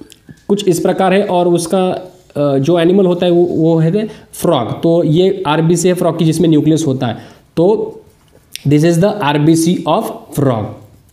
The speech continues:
आरबीसी of frog, okay। तो frog की आरबीसी कुछ इस प्रकार हमें दिखती है, समझ में आ रहा है, ठीक है।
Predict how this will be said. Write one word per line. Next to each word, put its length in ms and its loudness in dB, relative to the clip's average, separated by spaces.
आरबीसी 840 0
of 200 -2
frog, 220 -2
okay। 240 -4
तो 80 0
frog 320 -2
की 60 0
आरबीसी 340 0
कुछ 200 -4
इस 120 -2
प्रकार 260 -4
हमें 420 -2
दिखती 360 -2
है, 140 -4
समझ 260 -2
में 140 0
आ 80 -2
रहा 100 -4
है, 140 -10
ठीक 160 -2
है। 140 -6